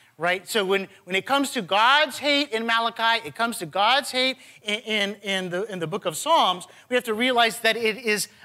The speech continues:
analogous to human hate, right? And, and it's similar to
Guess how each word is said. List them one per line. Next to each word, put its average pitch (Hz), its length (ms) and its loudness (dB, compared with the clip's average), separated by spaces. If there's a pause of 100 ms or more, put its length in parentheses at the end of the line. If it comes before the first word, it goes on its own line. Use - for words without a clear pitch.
analogous 226 920 2
to 220 100 -4
human 165 480 -4 (400)
hate, 190 460 -6 (640)
right? 185 260 0
And, 208 140 -6
and 202 300 -2
it's 196 180 -4
similar 254 920 4
to 196 400 0